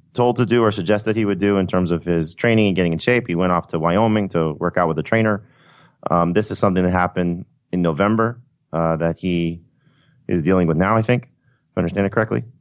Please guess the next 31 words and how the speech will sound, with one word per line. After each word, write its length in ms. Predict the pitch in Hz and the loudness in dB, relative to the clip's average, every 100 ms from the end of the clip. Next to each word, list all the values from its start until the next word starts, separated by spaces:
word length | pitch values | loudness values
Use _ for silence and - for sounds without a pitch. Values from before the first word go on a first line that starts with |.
| _ _ _ | _ _ _
Um, 480 | 92 90 87 85 85 - | -2 2 2 0 -4 -6
it's 120 | 90 | -2
just 160 | 107 - | -2 0
something 320 | 107 92 95 | 0 2 2
that 240 | 90 - | 0 0
is 140 | 90 85 | -2 -2
a 60 | |
bad 280 | 78 87 82 | 0 0 2
look 320 | 85 80 - _ _ - | 0 -2 -8 _ _ -10
given 300 | 87 80 82 | -6 -2 -2
the, 180 | 78 78 - | -2 -2 -4
the 100 | 78 | -4
circumstances, 600 | 87 76 69 73 71 69 | -2 -4 -4 -6 -4 -2
but 140 | 82 | 0
I 60 | 85 | 2
don't 160 | 82 | 0
think 140 | 80 76 | -4 -8
he's 160 | 78 | -8
gonna 220 | 78 73 | -4 -4
be 100 | 71 | -4
in 60 | 69 | -4
trouble. 180 | 71 69 | -2 0
I, 120 | 107 | 0
I 280 | 117 - 101 | 0 0 0
would 200 | 107 95 | 0 -2
have 100 | 87 | -2
taken 360 | 92 82 82 76 | -4 -4 -4 -6
Fournette 440 | - 82 82 80 - _ _ _ _ _ | -4 -2 0 -2 -6 _ _ _ _ _
over 240 | 85 78 76 | -4 -2 -2
Damian 340 | 80 78 71 | -2 -2 -2
Williams. 300 | 71 65 | -4 -6